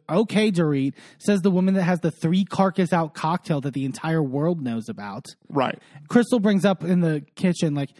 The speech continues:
Speaker 1: you know, "I just don't see that with Sutton. You know, she just always seems, like, fine." And Kyle's like, "I mean, she's also used to it. Vodka can make some people really mean." And then Crystal says in her confessional, just 'cause Kyle stopped drinking yesterday doesn't mean that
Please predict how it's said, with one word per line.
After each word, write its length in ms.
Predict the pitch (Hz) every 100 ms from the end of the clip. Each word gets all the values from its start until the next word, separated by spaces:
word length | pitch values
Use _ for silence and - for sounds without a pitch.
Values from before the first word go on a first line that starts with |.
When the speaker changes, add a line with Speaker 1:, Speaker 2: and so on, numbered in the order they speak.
| _ -
Speaker 1:
you 100 | 196
know, 80 |
"I 100 | 190
just 180 | 196 233
don't 180 | 269 226
see 140 | 202
that 180 | 202 175
with 140 | 147 -
Sutton. 240 | 143 139
You 160 | 139 135
know, 60 |
she 180 | 127 156
just 180 | 151 151
always 240 | 143 143 -
seems, 200 | 135 123
like, 140 | 117
fine." 440 | - 165 156 123 - - -
And 140 | 175 185
Kyle's 220 | 175 185
like, 140 | 190 -
"I 80 | 220
mean, 180 | 233 - -
she's 180 | - 226
also 260 | 277 320
used 400 | 269 156 147 - 208
to 100 | 226
it. 180 | 262 - - -
Vodka 320 | 190 240 285
can 180 | 320 277
make 160 | 202
some 120 | -
people 300 | 208 202 202
really 300 | 143 143 180
mean." 540 | 175 135 165 139 110 90 _ -
And 180 | 196 202
then 300 | 196 196 160
Crystal 500 | - 208 - 180 165
says 320 | 175 160 147
in 80 | 165
her 80 |
confessional, 600 | 156 151 156 147 147 139 - _ - _
just 180 | - 220
'cause 160 | - 277
Kyle 360 | - 202 220 214
stopped 300 | - 190 139
drinking 500 | 151 180 208 180 147
yesterday 440 | 165 - 160 143
doesn't 240 | 143 156
mean 140 | 185 175
that 140 | 151